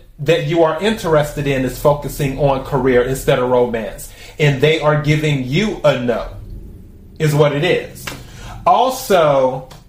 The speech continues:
this could just be you saying no, period, because you feel that you aren't ready for romance, but really you are ready for romance.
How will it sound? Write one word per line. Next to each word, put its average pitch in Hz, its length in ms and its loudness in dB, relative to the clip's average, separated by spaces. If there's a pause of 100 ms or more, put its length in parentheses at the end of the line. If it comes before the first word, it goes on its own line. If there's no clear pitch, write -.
(1500)
this 185 400 2
could 175 160 0
just 156 460 -4
be 175 220 0
you 160 180 -2
saying 156 540 0
no, 156 300 2
period, 127 680 -2 (1300)
because 175 480 2
you 196 120 -2
feel 180 680 0
that 165 240 2
you 160 300 -4
aren't 220 300 2
ready 147 300 0
for 135 180 0
romance, 120 1000 -2 (540)
but 175 260 4
really 190 360 4
you 170 580 -2
are 233 480 2
ready 139 320 0
for 127 200 -2
romance. 110 880 -4